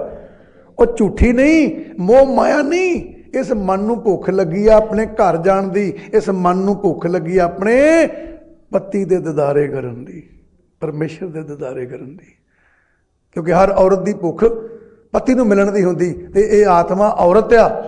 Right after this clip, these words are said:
ਤੇ ਖਸਮ ਅਕਾਲ ਪੁਰਖ ਆ, ਉਹਦੇ ਦੀਦਾਰੇ ਕਰਨ ਦੀ ਇਸ ਮਨ ਨੂੰ ਭੁੱਖ ਲੱਗੀ ਹੈ। ਹੂੰ?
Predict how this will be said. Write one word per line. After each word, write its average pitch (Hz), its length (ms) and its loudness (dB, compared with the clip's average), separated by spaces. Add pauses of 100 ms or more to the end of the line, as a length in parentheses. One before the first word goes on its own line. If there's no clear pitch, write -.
ਤੇ 214 120 0
ਖਸਮ 320 480 0 (380)
ਅਕਾਲ 208 280 0
ਪੁਰਖ 196 280 -4
ਆ, 160 140 -2 (300)
ਉਹਦੇ 196 160 2
ਦੀਦਾਰੇ 170 360 2
ਕਰਨ 180 200 -2
ਦੀ 185 60 -4
ਇਸ 180 120 -8
ਮਨ 170 180 -6
ਨੂੰ 175 120 -8
ਭੁੱਖ 175 240 -12
ਲੱਗੀ 175 280 -12
ਹੈ। 165 60 -20 (960)
ਹੂੰ? 233 100 -8